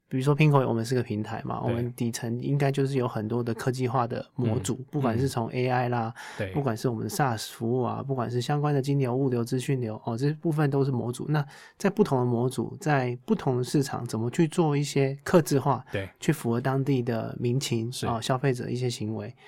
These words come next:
Speaker 1: 我觉得这个部分也收获很多。
Speaker 2: 对，对，这个我，我，我想，因为，呃，现在有很多领先的企业哦，都是慢慢朝向这边去走。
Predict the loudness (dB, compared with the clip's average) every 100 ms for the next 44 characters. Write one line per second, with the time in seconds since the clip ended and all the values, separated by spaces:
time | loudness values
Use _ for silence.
0 | -20 -10 -4 0 0 2 0 -2 -4 -2
1 | -4 -4 -8 -4 -2 -2 -2 -6 -6 -8
2 | -8 -4 -4 -4 _ 0 2 2 4 4
3 | 4 2 0 2 2 2 0 2 4 6
4 | 4 2 2 4 4 4 6 8 8 4
5 | 2 0 4 4 4 2 -2 2 4 4
6 | 4 0 0 0 0 -6 -8 2 2 6
7 | 6 6 6 4 2 0 -2 -2 -2 -2
8 | -2 -4